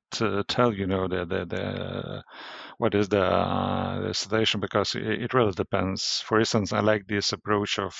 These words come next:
twenty-five slash eight. It means that you're supposed to work twenty-five hours per day and eight days per week, you know. And, uh, that,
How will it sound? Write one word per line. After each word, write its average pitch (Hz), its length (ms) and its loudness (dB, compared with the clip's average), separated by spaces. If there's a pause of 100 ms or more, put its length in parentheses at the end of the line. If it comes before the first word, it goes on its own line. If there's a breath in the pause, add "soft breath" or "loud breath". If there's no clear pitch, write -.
(120)
twenty-five 104 720 2
slash 98 460 0
eight. 98 240 -2
It 87 100 -14
means 95 300 0
that 98 200 -2
you're 107 80 -4
supposed - 500 -4
to 113 60 0
work - 300 0 (380 loud breath)
twenty-five 104 600 2
hours 110 360 4
per 101 220 -4
day 101 340 6
and 98 120 4
eight 101 140 4
days 104 260 6
per 107 200 0
week, 113 320 2
you 95 60 -6
know. 101 260 -2 (800 loud breath)
And, 120 320 4
uh, - 560 2
that, 104 220 2